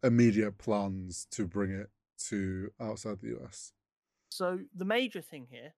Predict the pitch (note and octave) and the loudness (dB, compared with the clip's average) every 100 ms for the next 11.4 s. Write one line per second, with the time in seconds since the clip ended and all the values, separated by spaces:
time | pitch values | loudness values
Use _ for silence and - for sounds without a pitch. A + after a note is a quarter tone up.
0 | _ _ _ _ _ _ _ _ _ _ | _ _ _ _ _ _ _ _ _ _
1 | _ E3 E3 D3 E3 G3 A#3+ A#3 - - | _ -12 -12 -12 -10 -8 -8 -10 -10 -8
2 | F#3 F3 - - C3+ D#3 D3 - C#3 C3 | -8 -8 -10 -12 -12 -12 -12 -14 -14 -14
3 | - C#3+ - _ _ _ _ _ _ _ | -12 -12 -14 _ _ _ _ _ _ _
4 | G#2+ F#2 F#2 G2+ G2 C#2+ - _ _ _ | -8 -6 -6 -8 -12 -14 -20 _ _ _
5 | _ _ _ _ _ - D3 D#3 F#3 F3+ | _ _ _ _ _ -18 -4 0 2 2
6 | E3 D#3+ D3 C#3 C3 A2+ F2+ - C3 F3+ | 0 0 0 0 -2 -10 -20 -20 -12 -12
7 | E3 D#3 - D#3+ C3+ C3 A2+ A2 - - | -10 -14 -10 -8 -8 -10 -14 -16 -16 -6
8 | A#2 G#2+ G2+ G2 _ _ _ _ _ _ | -4 -4 -6 -12 _ _ _ _ _ _
9 | _ _ - F#3+ F#3 - G3+ G3+ G#3+ - | _ _ -6 -6 -6 -2 0 0 -2 -2
10 | G#3 G#3+ F#3+ F3+ - E3+ D#3+ D3+ C#3+ C3 | -4 -6 -14 -14 -8 -8 -8 -12 -16 -14
11 | C3 F#2 _ | -16 -16 _